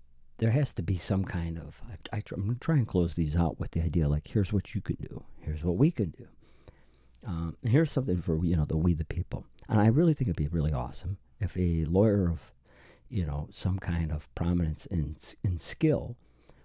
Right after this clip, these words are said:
were to sue the federal government for willfully bringing a piece of hell to America. Those in power under Obama put in motion a plan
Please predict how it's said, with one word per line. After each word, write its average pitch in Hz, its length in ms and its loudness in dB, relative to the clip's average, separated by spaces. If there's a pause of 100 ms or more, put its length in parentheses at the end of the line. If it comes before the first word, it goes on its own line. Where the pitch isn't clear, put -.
(140)
were 101 120 4
to 92 60 2
sue 98 240 2
the 80 80 4
federal 71 240 0
government 104 460 2
for - 100 -8
willfully 82 420 -2
bringing 87 540 0
a - 40 -6
piece - 300 2
of 78 80 -2
hell - 520 -2
to - 140 -2
America. 123 520 -2 (720)
Those 87 360 0
in 139 80 4
power 78 240 -4
under 80 200 -2
Obama 104 460 -4 (160)
put - 160 -4
in 131 160 2 (240)
motion 87 320 -2
a 160 60 -4
plan 73 420 -8